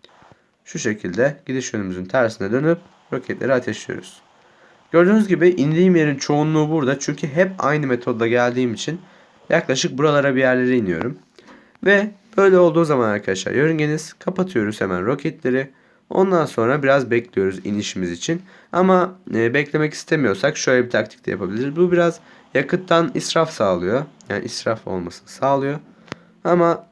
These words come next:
e, çok yakıtımız var yani önemli değil şu anda. Şöyle yapıyoruz arkadaşlar. Hemen apoapsimizi yani yörüngemizi şöyle küçültüyoruz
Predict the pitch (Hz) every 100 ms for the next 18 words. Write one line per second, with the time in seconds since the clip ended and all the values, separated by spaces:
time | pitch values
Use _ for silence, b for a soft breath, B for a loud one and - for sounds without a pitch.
0 | _ _ - 104 107 110 107 - 143 104
1 | - 90 85 87 85 87 87 107 117 95
2 | 90 92 92 - 90 82 92 139 _ _
3 | _ _ _ _ _ _ b b b b
4 | b - 208 185 135 113 117 101 98 -
5 | 101 104 160 160 165 117 120 151 _ _
6 | _ b b b - 156 190 170 156 -
7 | - 95 92 131 180 _ _ _ _ _
8 | _ _ - 95 98 127 135 110 90 92
9 | 113 131 101 90 110 - _ _ b b
10 | b b b _ - - 143 - 98 95
11 | 139 - -